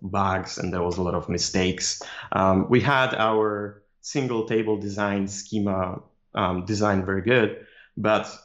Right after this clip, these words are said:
um, it was a new field for us, so we obviously committed a lot of beginner mistakes. Um, while we were doing that, um, we started checking a lot of data, a lot of records inside dynamo D B,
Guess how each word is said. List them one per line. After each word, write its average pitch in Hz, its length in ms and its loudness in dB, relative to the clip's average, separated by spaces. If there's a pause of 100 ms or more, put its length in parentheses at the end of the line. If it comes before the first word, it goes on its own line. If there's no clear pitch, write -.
um, 98 540 -2 (140)
it 165 80 0
was 160 160 2
a 135 60 2
new 135 180 4
field 131 360 0
for 107 200 2
us, 95 80 -4 (120)
so 107 60 -2 (160)
we 101 60 0 (320)
obviously 107 360 -2
committed 104 400 -2
a 101 80 -2
lot 98 120 0
of 95 140 -8
beginner 95 340 -4
mistakes. 87 440 -6 (800)
Um, 110 200 4 (680)
while 185 400 4
we 214 120 6
were 120 140 4 (160)
doing 127 380 2
that, 87 300 -6 (360)
um, 95 300 -2 (240)
we 160 500 4
started 202 560 4 (360)
checking 165 420 0 (120)
a 123 60 2
lot 131 260 4
of 110 40 -4 (200)
data, 107 380 0 (180)
a - 20 -4
lot 107 220 -2
of 98 120 -10
records 101 500 -2
inside 101 420 -2
dynamo 98 440 -2
D 95 200 -6
B, - 20 -10